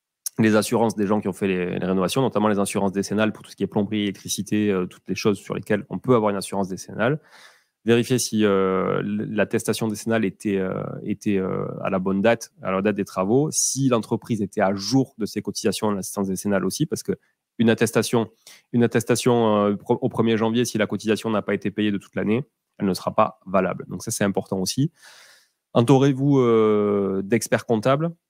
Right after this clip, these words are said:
entourez-vous, euh, de, de fiscalistes éventuellement, même si, euh, bon, on peut, l'expert comptable peut quand même répondre, euh,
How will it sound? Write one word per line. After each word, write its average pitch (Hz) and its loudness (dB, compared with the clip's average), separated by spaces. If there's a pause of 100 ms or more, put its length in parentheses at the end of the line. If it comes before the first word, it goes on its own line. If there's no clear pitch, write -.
(240)
entourez-vous, 117 2
euh, 95 2
de, 92 -2
de 92 -6
fiscalistes 110 -2
éventuellement, 113 0
même 107 0
si, 107 -2
euh, 95 0
bon, 95 -4
on 95 -6
peut, 95 -2
l'expert 104 -4
comptable 110 -2
peut 101 -12
quand 104 -4
même 104 0
répondre, 101 -2
euh, 98 -4